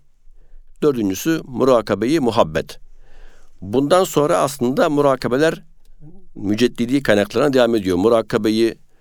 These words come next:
sırrı Kabe, murakabe-i hakikati salat, namazın hakikati gibi böyle şeyler var ama, e, temelde bu dört tanesi, e,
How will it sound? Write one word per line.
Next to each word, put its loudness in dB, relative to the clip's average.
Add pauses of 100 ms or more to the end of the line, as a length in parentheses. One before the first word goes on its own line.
(360)
sırrı 0
Kabe, 2 (500)
murakabe-i 2
hakikati -2
salat, 2 (200)
namazın 0
hakikati -2
gibi -4
böyle 2
şeyler 2
var 0
ama, 0 (640)
e, 2 (160)
temelde 2
bu -2
dört 0
tanesi, 0 (600)
e, 0